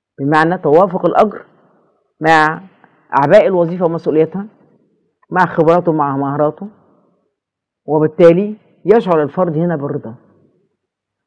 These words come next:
وبالنسبة للحافز، عدالة الحافز وموضوعيته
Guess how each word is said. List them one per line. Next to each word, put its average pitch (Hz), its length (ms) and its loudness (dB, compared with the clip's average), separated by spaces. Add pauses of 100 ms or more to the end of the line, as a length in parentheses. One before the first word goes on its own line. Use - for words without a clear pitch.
(120)
وبالنسبة 180 380 2
للحافز، 220 540 -2 (100)
عدالة 202 480 0
الحافز 170 440 -4
وموضوعيته 156 720 -2